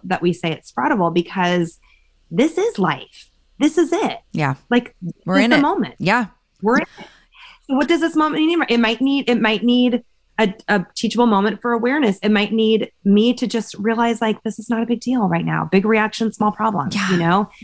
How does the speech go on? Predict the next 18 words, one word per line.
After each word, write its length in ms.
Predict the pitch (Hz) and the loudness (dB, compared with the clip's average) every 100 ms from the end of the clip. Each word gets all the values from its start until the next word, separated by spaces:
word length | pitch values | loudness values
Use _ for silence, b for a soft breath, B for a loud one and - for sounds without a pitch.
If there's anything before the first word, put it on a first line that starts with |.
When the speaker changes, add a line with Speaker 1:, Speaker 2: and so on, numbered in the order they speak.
| B _ - - - | B _ -20 -10 0
Speaker 1:
It 100 | 233 | 2
might 260 | 220 214 | 2 2
need, 420 | 233 233 240 233 233 | 2 4 4 2 0
like, 320 | 202 202 190 | -2 -2 -2
to 100 | - | -8
come 300 | 214 - 208 | -8 -4 0
up 120 | 208 | 0
with 140 | 240 226 | 0 -2
a 80 | 220 | 0
different 520 | 190 202 220 214 214 | 0 -2 0 0 -2
solution, 720 | - - 202 226 233 185 143 165 | -4 0 2 2 0 -2 -2 -2
like, 160 | 175 | 0
not 320 | 190 190 208 | 2 2 0
be 140 | - 208 | 0 -2
so 220 | - 220 | 0 -2
rigid 440 | 180 185 202 202 | 2 2 2 -2
for 120 | - 202 | -2 -2
myself, 720 | 196 196 - 208 123 180 | 0 -2 0 0 -2 -6